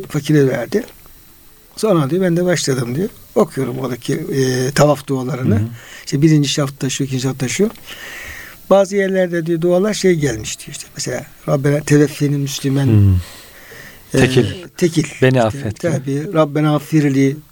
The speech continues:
Speaker 1: beni affet ya Rabbi, beni işte efendim şöyle yap ya Rabbi." Falan. Tabii,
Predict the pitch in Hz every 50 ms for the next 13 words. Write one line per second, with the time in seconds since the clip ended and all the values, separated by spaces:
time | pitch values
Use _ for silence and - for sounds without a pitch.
0 | - 151 151 147 151 135 135 - 147 139 - - 143 139 135 127 131 113 117 131
1 | 123 123 143 143 147 143 165 190 - - 135 131 - 135 131 127 135 139 156 165
2 | - - - 160 139 135 131 131 123 - - 127 123 123 127 139 139 131 131 147
3 | 180 202 220 - - - - - - - - - - - - - - - - 175
4 | 165 160 160 160 160 185 175